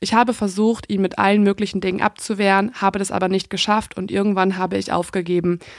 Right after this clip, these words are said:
Das zweite Treffen diente dazu, weil ich das mit ihm klären wollte und dann hat er mich festgehalten und deshalb konnte ich mich auch nicht weiter wehren.“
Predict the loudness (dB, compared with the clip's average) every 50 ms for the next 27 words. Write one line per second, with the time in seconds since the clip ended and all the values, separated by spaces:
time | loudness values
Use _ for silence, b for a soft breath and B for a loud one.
0 | B B B -8 -8 -8 -6 -2 0 0 0 0 -4 -6 -4 -6 -6 -6 -2 -2
1 | -2 -2 0 0 0 0 0 -2 0 0 0 0 0 -4 -8 -6 -2 -2 -2 -2
2 | -2 -2 -2 -2 -4 -4 -6 -4 -4 -4 -4 -2 -4 -6 0 2 4 6 6 6
3 | 4 4 4 4 4 4 2 0 0 B B B B B B B B -6 -2 2
4 | 4 4 4 4 2 2 2 0 0 0 0 2 2 0 0 0 -4 -4 -2 0
5 | 0 0 0 0 -2 -4 0 0 -2 0 0 -4 -4 -2 -2 -2 0 0 0 -2
6 | -2 -4 -4 0 -2 -2 0 -2 -4 -2 -2 -6 -4 -4 -6 -8 -8 -8 -8 -8
7 | -8 -8